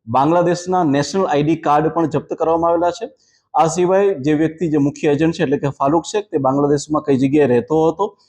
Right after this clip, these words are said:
તેની પણ પોલીસ દ્વારા શોધખોળ ચાલુ છે અને એના માટેના પુખ્તા સબૂતો પણ પોલીસને મળેલા છે. આ તમામે તમામ લોકોની વિરુદ્ધ,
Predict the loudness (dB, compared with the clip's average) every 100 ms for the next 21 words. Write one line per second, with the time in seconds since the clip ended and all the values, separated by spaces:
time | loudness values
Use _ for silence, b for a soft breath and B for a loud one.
0 | _ -2 0 2 0 0 0 0 0 0
1 | 0 0 -4 -2 -2 0 0 0 0 0
2 | 2 2 0 -2 -6 -8 _ -12 -4 0
3 | 0 -2 -4 -2 -4 0 2 2 2 -2
4 | -8 b b b -4 0 2 2 0 -2
5 | 0 2 2 2 0 2 0 2 2 2
6 | 0